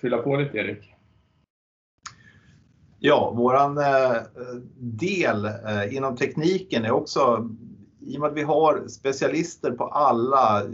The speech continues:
Speaker 2: vad ska man säga, marknadens fabrikat och system idag, så har vi lätt att göra, här i det här läget nu så kommer ju de stora, eh, operatörerna, de kommer att byta,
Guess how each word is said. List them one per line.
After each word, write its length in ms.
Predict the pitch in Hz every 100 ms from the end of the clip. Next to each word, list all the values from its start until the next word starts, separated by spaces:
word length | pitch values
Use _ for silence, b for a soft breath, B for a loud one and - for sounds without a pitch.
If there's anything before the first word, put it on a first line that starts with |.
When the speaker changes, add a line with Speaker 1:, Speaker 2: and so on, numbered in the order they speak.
| - - - - -
Speaker 2:
vad 140 | 107
ska 80 | -
man 80 | 107
säga, 140 | 117
marknadens 640 | 110 131 131 120 107 110
fabrikat 600 | 123 113 113 107 117 101
och 80 | 104
system 560 | 113 110 - 180 147 98
idag, 400 | 85 82 117 120 _ _ _ _ -
så 100 | 120
har 80 |
vi 80 | 123
lätt 280 | 127 156 -
att 120 | 123
göra, 460 | 135 117 110 110 -
här 460 | - 131 139 147 123
i 20 |
det 80 | 139
här 120 | 139
läget 400 | 147 151 117 120
nu 200 | 110 98
så 140 | 101 110
kommer 300 | 117 117 117
ju 340 | 117 117 - B B _ -
de 120 | 123
stora, 560 | 117 151 113 107 110 101
eh, 1120 | - 98 98 98 - - 110 - - - -
operatörerna, 720 | 127 135 123 139 104 107 110
de 180 | 120
kommer 180 | 120 127
att 120 | 123
byta, 600 | 160 160 117 - 127 135